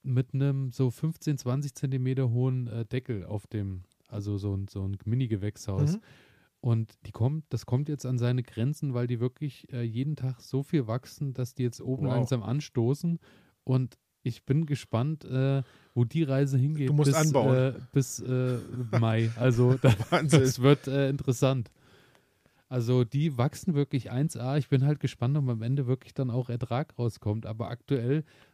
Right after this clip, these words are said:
Speaker 1: äh,
Speaker 2: Hast du
Speaker 1: sieht's
Speaker 2: schon mal eine
Speaker 1: wirklich
Speaker 2: schöne
Speaker 1: richtig
Speaker 2: Pflanze
Speaker 1: gut aus,
Speaker 2: irgendwie
Speaker 1: ja.
Speaker 2: zumindest?
Speaker 1: Also es sieht aus, als funktioniert es, äh, gerade was Aussaat angeht, problemlos
Speaker 2: Wow.
Speaker 1: erstmal. Also das hab ich schon mal gelernt. Und auch da, ich bin gespannt, wo die Reise hingeht.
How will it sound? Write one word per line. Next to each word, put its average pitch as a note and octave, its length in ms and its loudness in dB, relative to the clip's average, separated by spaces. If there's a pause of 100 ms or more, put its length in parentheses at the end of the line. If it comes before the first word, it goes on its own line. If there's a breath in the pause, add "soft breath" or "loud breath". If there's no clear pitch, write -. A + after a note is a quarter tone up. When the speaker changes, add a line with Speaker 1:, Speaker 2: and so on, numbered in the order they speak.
(180 soft breath)
Speaker 1:
äh, B2+ 260 0 (140)
Speaker 2:
Hast A#2+ 160 -4
du - 20 6
Speaker 1:
sieht's D3 100 2
Speaker 2:
schon D#3 120 0
mal D3+ 60 6
eine D3 80 4
Speaker 1:
wirklich C#3+ 80 2
Speaker 2:
schöne D3+ 220 4
Speaker 1:
richtig D#3+ 100 0
Speaker 2:
Pflanze D3 320 4
Speaker 1:
gut A#2 80 2
aus, A2+ 160 2
Speaker 2:
irgendwie A#2 120 -8
Speaker 1:
ja. G#2+ 60 -2 (100)
Speaker 2:
zumindest? G#2+ 260 -2
Speaker 1:
Also A2+ 480 2
es A#2+ 160 -8
sieht D3 220 -2
aus, B2+ 220 -2
als C#3 160 -4
funktioniert C#3 600 -4
es, - 240 -10
äh, B2 260 -10
gerade C3 360 -4
was B2+ 180 -2
Aussaat C#3 400 -4
angeht, C3+ 340 -6
problemlos G#2+ 640 -2
Speaker 2:
Wow. B2 160 0
Speaker 1:
erstmal. F#2+ 440 -4 (180)
Also G#2 320 -4
das A#2+ 240 -4
hab C3 120 0
ich B2+ 100 -2
schon B2 160 2
mal B2 100 0
gelernt. A#2+ 500 -6 (320)
Und A2+ 300 -8
auch A2+ 180 0
da, A#2+ 340 0 (280)
ich - 180 -12
bin B2+ 140 -2
gespannt, B2+ 420 -2
wo B2+ 80 -4
die A#2+ 100 -2
Reise A#2 360 -2
hingeht. G#2 400 -4